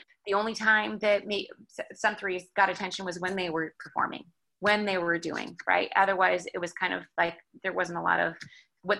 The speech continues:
not that there wasn't attention or wasn't love and appreciation for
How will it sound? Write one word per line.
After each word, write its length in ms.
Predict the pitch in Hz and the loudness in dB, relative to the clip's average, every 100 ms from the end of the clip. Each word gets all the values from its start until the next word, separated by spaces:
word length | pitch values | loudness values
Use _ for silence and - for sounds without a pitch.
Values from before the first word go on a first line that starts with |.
| - 196 | -2 2
not 240 | 254 - | 2 2
that 80 | - | 0
there 160 | 220 | 0
wasn't 480 | 185 214 220 170 - - - | 4 4 2 0 -8 -12 -8
attention 380 | 175 147 - - | -6 -6 -6 -2
or 120 | 175 165 | 0 4
wasn't 440 | 208 220 170 - | 4 2 -2 -4
love 280 | 165 160 156 - | 2 4 4 0
and 80 | 175 | -6
appreciation 460 | 170 165 - 160 | -4 -6 -8 -12
for 80 | 151 | -14